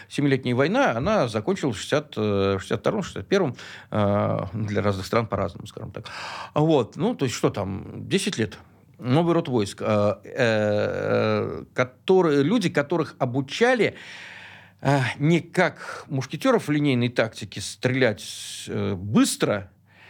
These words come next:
залпами. Главное, чтобы не обязательно попадать, главное, чтобы стрелять вот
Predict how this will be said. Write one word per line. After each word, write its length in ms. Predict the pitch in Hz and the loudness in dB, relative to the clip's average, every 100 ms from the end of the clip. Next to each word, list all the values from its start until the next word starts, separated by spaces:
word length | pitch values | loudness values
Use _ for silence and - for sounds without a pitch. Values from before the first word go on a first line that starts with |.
| - - - - | -20 -20 -20 -10
залпами. 720 | 104 156 233 - 135 110 95 - _ - | 2 4 4 2 0 0 -4 -12 _ 0
Главное, 460 | 123 170 156 139 | 2 4 2 0
чтобы 540 | - 131 120 123 113 - | 0 -2 4 4 4 0
не 480 | 110 98 95 107 131 | -6 -6 -6 -2 -2
обязательно 340 | 127 123 - - | 0 -2 -4 0
попадать, 340 | 147 226 160 | 2 2 2
главное, 220 | 135 139 | 0 0
чтобы 220 | - 101 - | -4 -8 -4
стрелять 340 | 117 135 117 | -2 0 -2
вот 140 | 92 | -6